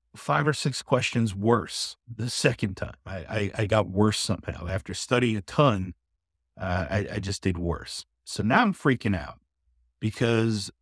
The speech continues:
uh, South Carolina is where my family was. They were in Charleston. That's where I wanted to work and live and, and be for the rest of my life. And they had a three-strike rule at the time where if you failed the exam three times, you couldn't work in the state of South Carolina.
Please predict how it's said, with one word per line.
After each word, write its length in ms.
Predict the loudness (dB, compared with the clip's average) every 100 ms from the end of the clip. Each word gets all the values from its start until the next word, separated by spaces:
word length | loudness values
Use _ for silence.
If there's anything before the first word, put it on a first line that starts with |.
| -2
uh, 400 | 0 0 -4 -6
South 340 | -2 0 0
Carolina 600 | 2 2 4 4 4 2
is 160 | 0 0
where 140 | 0
my 120 | 2
family 400 | 0 -2 0 -2
was. 320 | 0 2 2 2
They 120 | 0
were 120 | 0
in 80 | -2
Charleston. 560 | -2 -2 -2 -4 0
That's 220 | 0 0 2
where 100 | 2
I 60 |
wanted 320 | 2 0 0
to 120 | -2 -2
work 380 | 2 0 2
and 140 | 0 0
live 240 | 0 -2
and, 340 | -4 -4 -6 -8
and 160 | -8 -8 _
be 180 | -2 0
for 140 | 0 -2
the 100 | 0
rest 240 | -2 -4
of 60 | -8
my 100 | -6
life. 400 | -4 -4 -4 _ _ _ _ _ _ _
And 120 | 0
they 80 | 2
had 120 | 2
a 60 | 0
three-strike 640 | -2 -2 0 2 2 2 2
rule 220 | 0 0
at 120 | -6
the 60 | -6
time 300 | -6 -4 -4
where 140 | -4
if 160 | -2 -4
you 60 |
failed 340 | 0 2 4 4
the 100 | 2
exam 380 | 2 2 2
three 260 | 0 0 0
times, 480 | 0 2 2 0 -2
you 80 | 0
couldn't 240 | 2 2
work 240 | 2 2
in 80 | 0
the 60 | -2
state 260 | -2 -2
of 100 | -2
South 280 | -4 -8 -8
Carolina. 460 | -4 -4 -4 -8